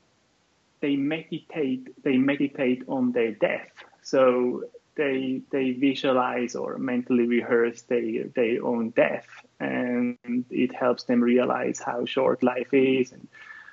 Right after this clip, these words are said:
and how important, like, relationships are and everything, and, and it just brings in another, another perspective.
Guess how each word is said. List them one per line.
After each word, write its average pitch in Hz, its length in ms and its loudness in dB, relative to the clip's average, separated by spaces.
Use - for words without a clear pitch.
and 120 380 -2
how 127 220 2
important, 120 580 4
like, 117 300 4
relationships 123 1120 2
are 135 380 4
and 127 140 0
everything, 127 640 0
and, 110 160 -20
and 120 140 -6
it 107 100 -10
just - 460 -12
brings 120 300 0
in 123 180 0
another, 117 500 0
another 120 320 0
perspective. - 760 -4